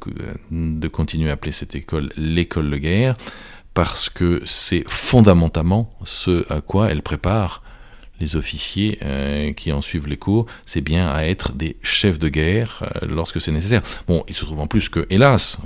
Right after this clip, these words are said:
trois fois hélas, notre pays, je,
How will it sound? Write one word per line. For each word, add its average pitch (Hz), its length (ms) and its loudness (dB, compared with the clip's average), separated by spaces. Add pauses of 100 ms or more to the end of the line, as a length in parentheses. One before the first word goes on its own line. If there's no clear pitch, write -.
trois - 160 -4
fois 82 200 0
hélas, 117 300 4 (760)
notre 80 680 0 (160)
pays, 110 460 8 (540)
je, 82 220 -10